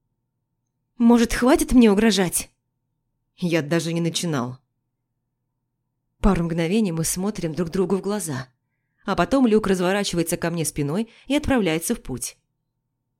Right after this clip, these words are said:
Несколько секунд стою, не двигаясь. Меня разрывает на части. Я могу попробовать сбежать,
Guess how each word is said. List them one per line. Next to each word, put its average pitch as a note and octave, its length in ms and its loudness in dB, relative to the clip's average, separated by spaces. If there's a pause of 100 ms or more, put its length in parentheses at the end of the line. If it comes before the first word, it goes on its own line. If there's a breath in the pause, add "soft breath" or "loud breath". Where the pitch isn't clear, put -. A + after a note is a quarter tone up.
(220)
Несколько F3 460 -2
секунд G3 440 0
стою, F3+ 420 0
не F#3 140 2
двигаясь. C#3 600 -6 (800)
Меня F3 360 0
разрывает F3+ 520 0
на F#3+ 140 -4
части. C#3+ 520 -6 (840)
Я G3+ 220 2
могу A3 260 2
попробовать B3 520 2
сбежать, A3 520 -4